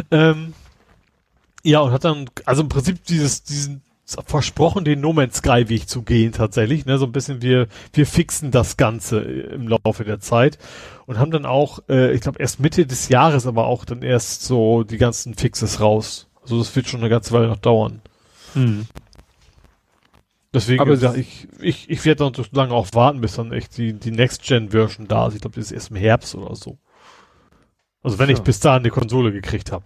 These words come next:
Speaker 1: Das ist
Speaker 2: Ah.
Speaker 1: ja immer noch offen.
Speaker 2: Aber sie haben wenigstens sozusagen schon mal zugegeben, dass sie Mist gebaut haben.
Speaker 1: Ja, genau.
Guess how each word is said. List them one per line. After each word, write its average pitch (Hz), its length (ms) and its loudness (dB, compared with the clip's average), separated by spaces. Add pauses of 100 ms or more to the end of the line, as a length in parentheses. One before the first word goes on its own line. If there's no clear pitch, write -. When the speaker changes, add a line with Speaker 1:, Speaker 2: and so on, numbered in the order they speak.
(220)
Speaker 1:
Das - 240 -12
ist 202 120 2
Speaker 2:
Ah. - 100 0
Speaker 1:
ja 117 120 2 (380)
immer 113 180 0
noch 104 160 -8
offen. 104 280 -10 (680)
Speaker 2:
Aber 135 220 4
sie 127 160 4
haben 143 220 2
wenigstens 143 480 0
sozusagen 135 320 2
schon 143 140 -4
mal 131 100 2
zugegeben, 127 1040 0 (220)
dass 127 200 2
sie 117 360 2
Mist 123 280 -6
gebaut 101 460 -6
haben. 90 260 -8 (120)
Speaker 1:
Ja, 107 200 6 (180)
genau. 107 360 -2